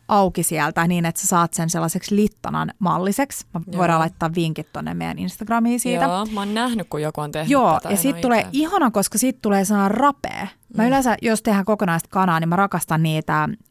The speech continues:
Speaker 1: siipi- ja koipipaloja, mut sit ne rintafileet on aina vähän sellaisia
Speaker 2: Totta.
Speaker 1: tylsiä. Niin tällaisen saat ihanan paistopinnan, ja siinä on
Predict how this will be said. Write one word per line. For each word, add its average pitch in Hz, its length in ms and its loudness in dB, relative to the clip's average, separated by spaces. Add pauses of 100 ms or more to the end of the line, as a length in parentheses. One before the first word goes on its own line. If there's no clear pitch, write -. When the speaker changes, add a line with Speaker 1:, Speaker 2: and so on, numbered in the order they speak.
Speaker 1:
siipi- 175 460 2
ja 151 320 2 (260)
koipipaloja, 156 720 2
mut 175 180 -2
sit 170 120 0
ne 180 100 4
rintafileet 165 760 0
on 156 60 2
aina 156 160 0
vähän 160 200 -2
sellaisia 170 640 -6
Speaker 2:
Totta. - 420 -14
Speaker 1:
tylsiä. 175 460 -2 (840)
Niin 190 120 2
tällaisen 220 380 2
saat 170 300 0
ihanan 240 320 4
paistopinnan, 254 920 2 (480)
ja 175 340 4
siinä 196 280 4
on 170 120 2